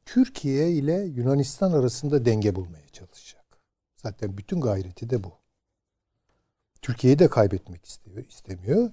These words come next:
Yunanistan'ı da kaybetmek istemiyor. Bir de Balkanlar meselesi var. Oralarda nüfuzunda şeyler var, Almanya'nın gerilemeler var vesaire.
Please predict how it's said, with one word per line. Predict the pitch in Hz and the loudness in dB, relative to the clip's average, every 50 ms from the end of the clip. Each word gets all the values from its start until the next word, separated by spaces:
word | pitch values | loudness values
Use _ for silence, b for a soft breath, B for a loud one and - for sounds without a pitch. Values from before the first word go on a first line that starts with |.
| - - | -8 -6
Yunanistan'ı | 113 110 110 104 104 98 - - 113 113 143 165 | -4 -2 -2 -2 -2 -4 -6 -6 -6 -4 0 0
da | 180 - | 0 0
kaybetmek | - 127 113 104 92 92 - - 95 90 - | 0 0 -2 -2 -2 -6 -10 -12 -18 -20 -20
istemiyor. | - - - _ - 101 98 95 113 151 202 220 170 117 95 | -20 -20 -20 _ -14 -14 -10 -4 -2 0 0 0 -2 -4 -6
Bir | 98 | -4
de | 107 120 123 107 98 | 0 0 0 0 -2
Balkanlar | 95 95 98 - - 101 104 107 110 135 165 175 | -4 -4 -6 -6 -6 -6 -4 0 2 4 4 4
meselesi | 185 190 156 - - 180 170 170 156 - - 170 | 4 2 2 0 0 0 0 0 -2 -2 -2 0
var. | 156 160 170 175 | 2 2 2 2
Oralarda | 135 127 113 113 113 117 113 113 110 110 120 | 0 0 2 2 2 2 2 2 2 2 2
nüfuzunda | 120 113 101 - 127 120 107 110 117 117 110 113 110 110 - _ _ _ _ _ _ _ _ _ _ _ - | 2 2 0 -2 -4 -4 -4 -4 -6 -4 -2 -2 -4 -4 -6 _ _ _ _ _ _ _ _ _ _ _ -4
şeyler | - 110 104 104 107 107 104 | -2 -2 0 0 -2 -2 -2
var, | 101 101 98 98 101 | -6 -8 -10 -12 -12
Almanya'nın | 98 98 95 98 98 95 98 98 95 98 95 95 _ _ _ _ _ _ _ _ _ _ - | -12 -12 -12 -12 -14 -14 -14 -16 -16 -18 -20 -20 _ _ _ _ _ _ _ _ _ _ -2
gerilemeler | - 120 101 107 107 110 104 107 104 101 101 101 101 | 0 0 0 0 -2 -2 -2 -2 -2 -2 -4 -6 -6
var | 95 95 95 92 90 92 | -8 -10 -12 -14 -12 -10
vesaire. | 104 101 - - - 110 107 101 107 160 214 | -10 -10 -8 -6 -6 -6 -6 -4 -4 -4 -6